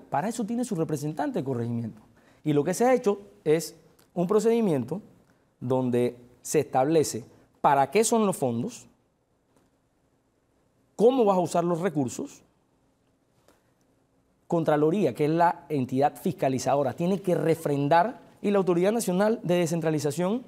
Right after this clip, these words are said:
transfiere los recursos con la capacidad que tenga la Junta Comunal de ejecutar lo que le está diciendo. Otro fortalecimiento de esta administración, del presidente de la República, es elevar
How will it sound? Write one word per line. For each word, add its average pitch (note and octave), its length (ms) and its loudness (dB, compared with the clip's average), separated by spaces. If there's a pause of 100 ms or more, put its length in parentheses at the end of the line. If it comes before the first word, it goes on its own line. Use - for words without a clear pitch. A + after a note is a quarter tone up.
(560)
transfiere G3+ 520 2
los G#3 160 2
recursos E3+ 540 -2 (720)
con E3 140 2
la D3+ 100 2
capacidad C#3+ 400 0
que F3+ 80 -2
tenga G3+ 200 2
la D#3 80 2
Junta E3+ 340 -2 (420)
Comunal D3 560 0 (160)
de D#3 180 0
ejecutar D3+ 600 0 (200)
lo D3 160 0
que C3+ 80 0
le B2+ 80 -2
está F3+ 160 0
diciendo. G#3 460 -2 (680)
Otro B3 280 4
fortalecimiento E3+ 760 0
de C#3+ 220 4
esta B3 160 0
administración, C3 760 -2
del A2+ 180 -4
presidente C3 400 -2
de A#3 40 2
la F3+ 60 0
República, D#3 480 0
es D3+ 180 -6
elevar D#3+ 720 0